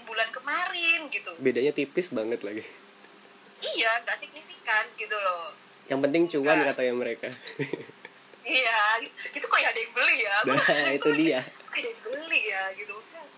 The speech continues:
Speaker 2: Kayak
Speaker 1: Iya, ada
Speaker 2: yang
Speaker 1: yang
Speaker 2: baru,
Speaker 1: beli,
Speaker 2: baru
Speaker 1: ya.
Speaker 2: beli H P nih. <laughs>
Speaker 1: Iya. <laughs> Loh, justru, ah, aku pada akhirnya <laughs> ngomong-ngomong soal H P ya.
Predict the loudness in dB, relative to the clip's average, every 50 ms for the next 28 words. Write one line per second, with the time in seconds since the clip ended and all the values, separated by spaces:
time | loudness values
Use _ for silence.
0 | -20 -20 -6 -2 0 2 2 2 0 -2 0 0 2 2 2 0 0 2 4 4
1 | 4 4 2 0 -2 -2 2 4 4 4 4 4 2 2 2 2 0 0 0 0
2 | 0 0 0 -2 -4 -6 -8 -8 -8 -8 -8 -10 -12 -14 -16 -18 -20 -20 -20 -20
3 | -20 -20 -20 -20 -18 -6 0 2 4 4 4 2 0 0 2 2 4 4 2 0
4 | -4 -6 -10 -12 -14 -12 -8 -6 -6 -6 -8 -12 -18 -18 -18 -10 -6 -4 -4 -4
5 | -6 -10 -12 -8 -2 2 4 4 6 6 4 2 -2 -6 -10 -14 -16 -14 -12 -12
6 | -12 -14 -12 -10 -10 -10 -10 -6 -6 -4 -4 -4 -4 -4 -2 -4 -4 -4 -6 -6
7 | -4 -4 -2 -2 -2 -4 -4 0 0 0 0 0 -4 -12 -16 -16 -18 -20 -20 -16
8 | -14 -12 -8 -8 -8 -8 -8 -12 -12 -8 -6 -6 -6 -4 -2 -2 -2 -2 -4 -8
9 | -10 -10 -10 -10 -10